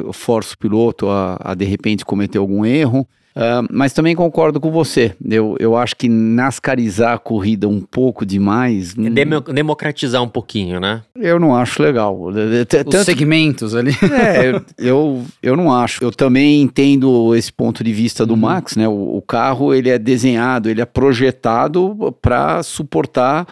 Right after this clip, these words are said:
Speaker 1: um pneu com uma certa característica. Agora você vai mudar, a gente não vai mais dar trinta voltas, a gente vai dar dez voltas. Opa, então eu não precisava ter desenhado
Speaker 3: Uhum.
Speaker 1: um carro desse jeito, podia ter desenhado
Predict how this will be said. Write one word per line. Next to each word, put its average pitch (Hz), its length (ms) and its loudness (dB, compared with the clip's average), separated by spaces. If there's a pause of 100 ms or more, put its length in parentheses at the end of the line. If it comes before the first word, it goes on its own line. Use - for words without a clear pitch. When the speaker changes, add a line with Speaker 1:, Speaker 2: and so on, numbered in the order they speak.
(540)
Speaker 1:
um 147 220 2
pneu 139 500 2
com - 160 -4
uma 165 140 0
certa 160 340 -2
característica. 147 800 -2
Agora 117 280 2
você 120 380 -2 (300)
vai 110 280 -2
mudar, 120 460 0 (160)
a 98 60 -4
gente 107 200 2
não 135 80 4
vai 143 160 2
mais 143 180 0
dar 135 120 2
trinta 139 360 0
voltas, 117 320 0
a 107 40 -2
gente 107 100 -2
vai 117 140 0
dar 117 140 0
dez 120 320 0
voltas. 123 400 -2
Opa, 110 400 -4
então 123 520 -2
eu 120 120 -2
não 143 120 2
precisava 139 480 -2
ter 147 120 -4
desenhado 131 440 0
Speaker 3:
Uhum. 135 60 0
Speaker 1:
um - 20 -4
carro 143 200 0
desse 151 260 -6
jeito, 143 340 -2
podia 110 220 0
ter 120 120 -6
desenhado 131 680 -2